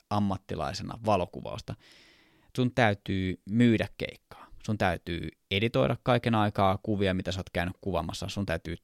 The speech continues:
toimittaa, mahdollisesti tehdä korjauksia niihin toimitettuihin kuviin ja myydä ja markkinoida samaan aikaan. Ja sit sä löydät itsesi sellaisesta tietynlaisesta pyörästä, joka pyörii koko ajan. Myy, kuvaa,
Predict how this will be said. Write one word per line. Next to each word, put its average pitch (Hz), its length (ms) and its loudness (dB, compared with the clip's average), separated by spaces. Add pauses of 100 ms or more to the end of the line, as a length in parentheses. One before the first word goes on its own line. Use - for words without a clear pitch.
toimittaa, 107 680 4
mahdollisesti 101 460 0
tehdä 90 240 -6 (160)
korjauksia 113 640 2
niihin 92 320 -8
toimitettuihin 98 880 0
kuviin 85 340 -2 (360)
ja 92 100 0
myydä 98 500 2
ja 98 60 -4
markkinoida 95 580 -2 (240)
samaan 92 300 2
aikaan. 78 300 -6
Ja 87 60 -4
sit 110 200 -4 (440)
sä 113 100 0
löydät 127 340 2
itsesi 120 280 -4
sellaisesta 98 380 -2
tietynlaisesta 107 600 0
pyörästä, 101 420 4
joka - 220 -6
pyörii 95 420 0
koko - 380 -6
ajan. - 240 -6 (640)
Myy, 110 380 6 (160)
kuvaa, 92 420 2